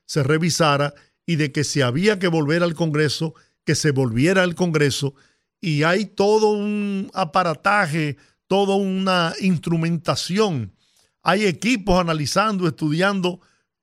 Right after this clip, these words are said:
la modificación. Ya lo dijo Servio Tulio ayer aquí. Pero Leonel Fernández quiere seguir aprovechando cualquier cosa para tratar de presentarse como el todólogo,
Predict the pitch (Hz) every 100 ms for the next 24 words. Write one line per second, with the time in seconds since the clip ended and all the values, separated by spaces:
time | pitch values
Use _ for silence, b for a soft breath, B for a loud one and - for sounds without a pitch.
0 | - 175 175 175 170 180 147 156 - 202
1 | 226 151 107 - - 185 233 233 214 190
2 | 196 202 190 170 226 208 202 196 208 196
3 | 165 220 160 92 _ _ _ _ _ _
4 | _ _ - 170 196 190 - 135 147 135
5 | 165 - 175 170 175 175 151 135 - _
6 | _ _ _ _ - 147 160 156 160 135
7 | 151 151 - _ _ _ _ _ - 131
8 | 147 143 135 127 190 196 185 175 180 202
9 | 190 190 - 220 226 226 - 196 185 -
10 | 135 - _ _ _ _ 143 135 127 131
11 | 123 160 175 165 151 151 139 123 156 156
12 | 156 127 135 123 117 104 _ _ _ _
13 | - 139 107 139 135 202 202 170 165 170